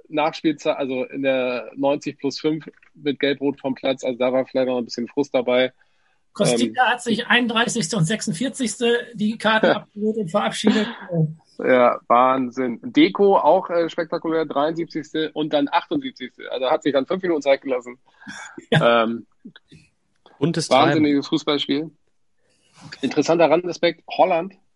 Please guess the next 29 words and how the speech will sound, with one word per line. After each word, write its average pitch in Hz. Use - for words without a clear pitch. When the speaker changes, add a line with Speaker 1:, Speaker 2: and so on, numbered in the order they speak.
Speaker 1:
oder 107
die 95
Niederlande 127
scheitern 147
zum 120
dritten 165
Mal 139
in 127
Folge 135
an 120
einem 120
großen -
Turnier 123
an 151
Portugal. -
Zweitausendzwei, 143
bereits 143
in 143
der 131
Qualifikation 139
zur 160
W 151
M, 156
haben, 147
sind 143
sie 131
an 139
Portugal 151
gescheitert. 156